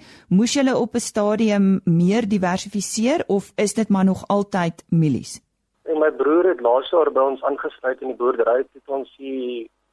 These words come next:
Speaker 2: veeboerdery al bietjie groter gemaak. Ons is van vyftig dormer oeye op na vyfhonderdsestig oeye. En ons het ons, uh,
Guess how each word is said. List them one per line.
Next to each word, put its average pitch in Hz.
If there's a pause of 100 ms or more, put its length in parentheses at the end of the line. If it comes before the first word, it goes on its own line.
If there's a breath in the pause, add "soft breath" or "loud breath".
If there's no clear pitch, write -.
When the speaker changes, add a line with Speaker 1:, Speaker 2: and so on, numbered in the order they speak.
(600)
Speaker 2:
veeboerdery 147
al 147
bietjie 135
groter 143
gemaak. 104 (760)
Ons 120
is -
van 131
vyftig 156
dormer 147
oeye 143 (160)
op 160
na 143 (260)
vyfhonderdsestig 151
oeye. 123 (760)
En 123
ons 131
het -
ons, 135
uh, 123